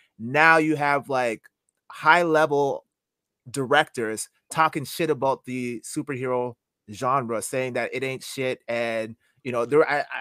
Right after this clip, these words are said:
I, there was a article that I was reading where, I forget who the director was, but he was, he was basically saying that the, all these superhero films are just cookie cutters. It's just like a copy and paste type of thing,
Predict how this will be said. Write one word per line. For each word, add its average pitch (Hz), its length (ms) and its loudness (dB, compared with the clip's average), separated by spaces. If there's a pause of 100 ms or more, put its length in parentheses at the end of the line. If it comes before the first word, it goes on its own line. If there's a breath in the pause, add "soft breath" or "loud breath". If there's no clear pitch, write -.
I, 143 80 -4 (200)
there 135 180 -6
was 156 160 -2
a 143 460 2
article 147 360 -4
that 131 100 -6
I - 20 -8
was 117 200 -10
reading 120 340 -8
where, 110 180 -6
I 110 60 -8
forget 139 320 -2
who 160 120 -2
the 135 80 -4
director 120 440 0
was, 104 480 -2 (880)
but 123 120 2
he 131 40 0
was, 131 260 2
he 156 160 0
was 151 160 2
basically 147 460 0
saying 131 340 -2
that 110 240 -2
the, 117 300 -4
all 131 220 0
these 135 200 -4
superhero 117 460 -4
films 120 520 -8
are 110 160 -6
just 113 280 -8 (260 soft breath)
cookie 175 280 0
cutters. 135 400 2
It's 117 120 -8
just 117 120 -10
like 120 120 -6
a 113 60 -2
copy 127 360 0
and 117 100 -6
paste 120 320 -4
type 120 180 -4
of 113 140 -8
thing, 120 420 -2